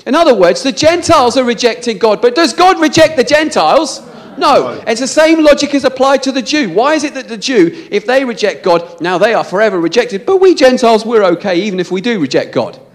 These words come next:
Speaker 1: It's utter nonsense, okay? So using that logic, it doesn't work. So am I kicking something around here? Okay.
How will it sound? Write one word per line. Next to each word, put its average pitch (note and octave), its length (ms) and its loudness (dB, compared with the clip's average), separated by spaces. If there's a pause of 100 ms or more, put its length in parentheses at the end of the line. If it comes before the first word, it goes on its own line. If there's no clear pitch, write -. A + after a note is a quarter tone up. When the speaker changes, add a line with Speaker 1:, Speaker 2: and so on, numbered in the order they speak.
(160)
Speaker 1:
It's G3+ 220 -6
utter C#4 260 -2
nonsense, B3 560 -4
okay? D3+ 320 -4 (260)
So - 140 -2
using A#3+ 340 -2
that F#3+ 180 -2
logic, F#3+ 360 -4
it - 80 -8
doesn't D#3+ 320 -2
work. D3 400 -2
So C#3+ 100 -16
am C#3+ 40 -12
I C#3+ 40 -14
kicking C#3+ 300 -12
something B2+ 260 -8
around C3 200 -4
here? - 140 -20 (760)
Okay. D3+ 240 -8